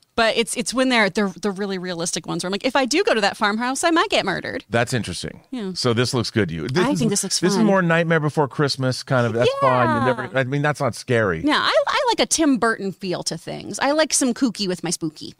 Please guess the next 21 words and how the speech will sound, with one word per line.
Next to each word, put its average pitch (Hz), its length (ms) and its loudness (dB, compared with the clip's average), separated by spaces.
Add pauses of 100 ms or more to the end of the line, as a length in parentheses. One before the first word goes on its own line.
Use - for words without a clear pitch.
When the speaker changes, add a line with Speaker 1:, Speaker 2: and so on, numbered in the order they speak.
(320)
Speaker 2:
And 135 180 4
that, 135 120 0
well, 180 160 0
I, - 80 -10 (320)
<laughs> - 80 -12 (560)
now 180 140 2
this 170 320 2
character 117 480 2
here, 123 340 4 (320)
l-, - 140 -2
is 170 160 2
this, 208 160 0
like, 214 180 2
some 175 260 -2
animatronic? 139 800 0
What's 180 200 -2
with 214 120 -4
the 127 160 0 (140)
arms 151 340 2
going? 107 320 -2
Speaker 1:
<laughs> - 100 -10